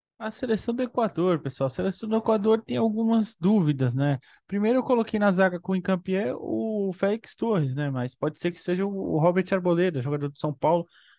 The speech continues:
que tá voltando aí de uma grave lesão. A seleção convocou ele, mas a gente não sabe como vai tá fisicamente, né?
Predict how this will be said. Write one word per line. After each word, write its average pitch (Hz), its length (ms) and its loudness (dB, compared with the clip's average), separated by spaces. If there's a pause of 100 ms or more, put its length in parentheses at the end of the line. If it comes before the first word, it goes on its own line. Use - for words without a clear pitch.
que - 120 -8
tá 143 120 4
voltando 147 380 4
aí 143 100 4
de 139 80 -4
uma 139 140 0
grave 139 300 2
lesão. 175 500 0
A 156 40 -6
seleção 139 420 -6
convocou 170 560 -2
ele, 226 240 0
mas 196 240 -2
a 165 60 2
gente 165 220 -4
não 214 80 -2
sabe 190 240 -2
como 202 220 -4
vai 208 160 2
tá 180 260 0 (400)
fisicamente, 175 800 -2
né? 127 160 -4